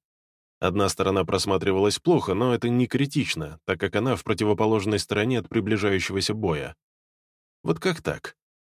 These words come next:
Шума наделали, как рота солдат, а на самом деле две женщины из селения отстреливались от десятка вояк.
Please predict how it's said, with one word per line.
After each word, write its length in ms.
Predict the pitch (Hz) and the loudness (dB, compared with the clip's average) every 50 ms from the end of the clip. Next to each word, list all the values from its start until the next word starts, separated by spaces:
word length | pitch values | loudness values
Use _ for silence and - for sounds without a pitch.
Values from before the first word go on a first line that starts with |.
| _ _ - | _ _ -8
Шума 280 | - - 196 190 175 151 | -4 -2 2 4 4 4
наделали, 480 | 135 131 123 127 170 160 139 120 113 | 6 4 4 6 6 6 6 6 4
как 220 | 90 - 113 104 - | 4 4 2 4 4
рота 240 | 123 127 107 127 | 2 2 2 2
солдат, 480 | 120 - - 127 131 143 156 175 - - | 0 2 2 2 2 4 2 2 2 2
а 40 | 101 | 2
на 120 | 104 104 | 2 2
самом 340 | 104 - 170 160 147 131 131 | 2 2 4 4 4 4 4
деле 220 | 135 160 135 120 | 4 4 4 4
две 220 | 107 95 104 123 117 | 2 4 4 4 4
женщины 500 | 95 117 147 151 127 - 120 113 110 107 | 4 4 2 2 2 0 0 0 0 0
из 100 | - - | 0 0
селения 400 | - 110 127 165 156 131 107 95 | 0 0 2 2 2 4 2 2
отстреливались 720 | 85 - - - 113 127 135 131 123 127 127 120 - - | 0 -2 -4 -2 0 2 2 4 4 4 4 2 2 0
от 100 | 117 107 | -2 0
десятка 420 | 113 123 - - 98 87 - 110 | 0 0 0 0 -2 0 0 -2
вояк. 440 | 113 131 135 113 87 80 82 - - | 0 0 0 0 -2 -4 -6 -10 -20